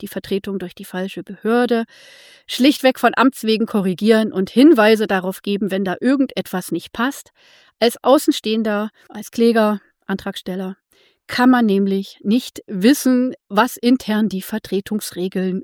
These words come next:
besagen. Offensichtlich wusste es auch der Hessische Verwaltungsgerichtshof in Kassel selbst nicht, denn er fragte beim Paul-Ehrlich-Institut kurz vor Abschluss eines jetzt am Jahresende fünfundzwanzig entschiedenen Beschwerdeverfahrens nach,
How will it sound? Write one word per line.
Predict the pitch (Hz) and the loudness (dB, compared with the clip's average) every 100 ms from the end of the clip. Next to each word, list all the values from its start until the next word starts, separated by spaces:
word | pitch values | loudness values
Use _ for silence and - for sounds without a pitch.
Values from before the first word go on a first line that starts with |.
| - | -6
besagen. | - 190 202 285 302 180 165 _ _ - - - | -4 0 2 2 2 0 -4 _ _ -20 -20 -4
Offensichtlich | 285 311 247 262 - 247 - 208 | 2 4 2 0 -2 -6 -4 -6
wusste | 262 - | -4 -4
es | 214 247 | -4 -6
auch | - | -8
der | 208 | -6
Hessische | 214 - 220 196 | -4 -6 -8 -8
Verwaltungsgerichtshof | 180 175 302 285 254 233 233 220 - 214 - | -6 0 0 0 -6 -8 -10 -12 -12 -12 -10
in | 196 | -12
Kassel | - 277 - 208 | -8 -8 -4 -2
selbst | 175 262 - - | 0 0 -2 -6
nicht, | 262 233 | -4 -6
denn | 220 | -6
er | 214 | -8
fragte | - 226 - 208 | -4 -4 -2 -4
beim | 294 302 | -4 -4
Paul-Ehrlich-Institut | - 175 240 262 269 202 208 - 214 - 220 - _ - - - - _ | -6 -2 -2 -2 -6 -12 -14 -16 -14 -6 -6 -6 _ -20 -20 -20 -20 _
kurz | - 269 - | 2 2 2
vor | 240 | 0
Abschluss | 226 - 220 214 | 0 -2 -6 -8
eines | - 190 190 190 - - - | -6 -4 -4 -6 -14 -20 -20
jetzt | 226 196 - | -10 -10 -8
am | 196 | -6
Jahresende | 185 185 180 - 175 175 175 170 190 _ _ _ | -4 -4 -6 -10 -8 -6 -8 -10 -16 _ _ _
fünfundzwanzig | - 196 190 - 190 202 - 202 - | -4 -2 -4 -4 -6 -6 -10 -14 -12
entschiedenen | 202 - 208 202 180 | -12 -10 -8 -6 -6
Beschwerdeverfahrens | 180 175 202 233 226 190 - 180 180 - | -6 -8 -4 -4 -6 -10 -10 -8 -8 -8
nach, | 170 190 247 - | -8 -6 -8 -10